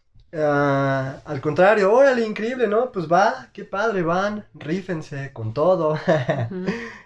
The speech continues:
Speaker 1: Y, y padre, amigos, este, pues igual, la verdad no le, no lo he dicho a muchos, porque, pues, luego por ahí quizás se sale, "¿Y qué pasó?". <laughs> "¿No, qué pasó? ¿No te ibas a ir?". <laughs>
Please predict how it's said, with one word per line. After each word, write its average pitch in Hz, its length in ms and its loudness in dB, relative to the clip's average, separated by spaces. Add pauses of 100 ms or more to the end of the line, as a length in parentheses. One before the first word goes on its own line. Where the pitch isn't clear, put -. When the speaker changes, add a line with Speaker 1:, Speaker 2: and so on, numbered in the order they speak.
(120)
Speaker 1:
Y, 120 460 -2 (400)
y 156 120 -10
padre, 214 400 4
amigos, 214 560 4
este, 135 260 -6
pues 127 320 -8
igual, 156 520 0 (300)
la 170 180 4
verdad 214 300 4
no 240 120 2
le, 214 160 6
no 202 160 2
lo 214 80 6
he 208 40 2
dicho 202 200 -2
a 170 40 0
muchos, 165 440 -2 (840)
porque, 139 340 -4
pues, 127 260 -10
luego 160 320 2
por 151 160 2
ahí 147 480 2 (360)
quizás 185 300 2
se 175 80 -4
sale, 170 920 6 (200)
"¿Y 143 120 -10
qué 262 100 -2
pasó?". 311 380 6
<laughs> 240 920 2
"¿No, 208 160 0
qué 294 100 -4
pasó? 285 260 8
¿No 302 120 4
te 302 80 0
ibas 277 180 10
a 220 80 6
ir?". 277 280 0
<laughs> 185 280 2